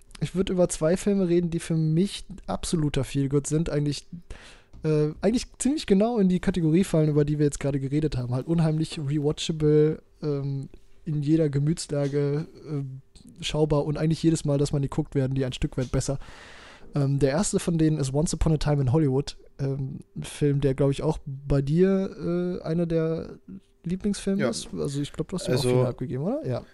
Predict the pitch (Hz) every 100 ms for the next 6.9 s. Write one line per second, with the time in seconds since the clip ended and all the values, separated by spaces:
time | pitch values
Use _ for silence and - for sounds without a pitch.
0 | _ 135 123 123 120 110 107 - 120 117
1 | 117 120 123 120 123 123 143 135 120 120
2 | 117 - 113 107 110 107 107 113 - _
3 | - - - - - 139 135 131 117 143
4 | - 139 160 143 127 117 117 120 117 117
5 | 127 113 - - 123 113 135 117 113 -
6 | 147 151 143 143 120 127 139 151